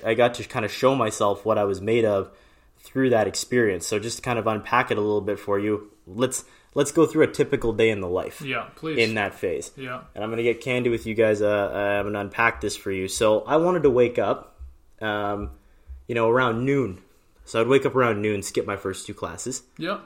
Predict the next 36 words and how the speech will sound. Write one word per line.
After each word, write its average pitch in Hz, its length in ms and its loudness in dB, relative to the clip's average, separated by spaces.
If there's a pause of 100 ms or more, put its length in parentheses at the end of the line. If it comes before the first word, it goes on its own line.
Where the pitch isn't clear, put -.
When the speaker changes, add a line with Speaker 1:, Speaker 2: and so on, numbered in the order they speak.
(680)
Speaker 1:
Yeah, 104 220 2
man. 95 380 -2
Like, 101 240 -2
I, 104 180 -2
I 120 140 4
was, 113 200 2
I 113 180 0
was 107 160 0
literally 110 600 2
in 101 100 -6
shambles. 107 460 -6
So - 80 -8
then, 139 480 0
after 127 300 -2
that, 123 260 4
I 110 80 0
would 104 220 0
get 131 160 2
myself 120 420 0
dressed. 104 400 -2
Now, 104 140 -2
here's 131 300 0
the 107 80 -4
thing. - 100 -8 (500)
I, 123 140 2
I 143 160 2
just 180 140 -2
told 180 180 2
you 156 60 6
I - 20 4
got 131 180 2
out 117 100 2
of 95 100 -2
bed 104 120 0
at 92 100 -6
noon. 85 220 -14